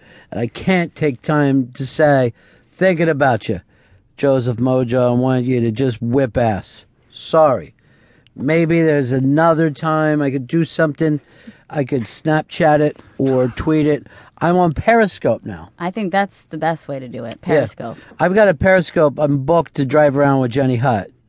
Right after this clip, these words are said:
Speaker 1: later on today.
Speaker 2: Great.
Speaker 1: And then we're gonna go through her closet on Periscope, her refrigerator, and then trying on shoes.
Speaker 2: I hope she didn't drop any more F-bombs, 'cause that was downright offensive.
Speaker 1: She doesn't even do that on her own show.
Speaker 2: Yeah, I didn't think she would.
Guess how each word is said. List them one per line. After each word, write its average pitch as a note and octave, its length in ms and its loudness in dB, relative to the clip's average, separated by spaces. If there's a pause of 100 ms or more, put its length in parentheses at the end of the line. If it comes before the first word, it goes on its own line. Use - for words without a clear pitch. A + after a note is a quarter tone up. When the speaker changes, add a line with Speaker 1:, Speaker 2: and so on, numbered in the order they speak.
Speaker 1:
later B2 300 0
on B2 180 0
today. A#2+ 380 0 (260)
Speaker 2:
Great. F3+ 320 -8
Speaker 1:
And C3+ 100 0
then C#3 100 2
we're C3+ 100 0
gonna C3 140 0
go B2+ 100 -2
through C3+ 200 -2
her A#2+ 140 -2
closet D3 460 0
on D3+ 160 2
Periscope, D3 640 0 (640)
her A#2 180 -2
refrigerator, B2+ 800 -2 (1040)
and C#3+ 80 -2
then C#3+ 140 0
trying C#3+ 320 2
on B2+ 160 0
shoes. - 500 -4
Speaker 2:
I F3+ 60 -4
hope G3+ 160 -4
she - 120 -12
didn't D3 220 -6
drop D3+ 300 -8
any D#3 160 -8
more C#3+ 240 -8
F-bombs, C#3 680 -12 (340)
'cause - 60 -20
that D#3 180 -8
was - 120 -20 (200)
downright D#3+ 440 -2
offensive. C#3+ 340 -10
Speaker 1:
She G#3 100 0
doesn't C#4+ 240 2
even B3 200 2
do F#3 120 2
that E3+ 180 4
on D#3+ 120 2
her D3 140 2
own C#3 180 2
show. C#3+ 480 2
Speaker 2:
Yeah, A4 160 -4
I C4+ 80 -4
didn't D#4 240 -2
think E4+ 200 0
she D4 140 -4
would. B3 400 -2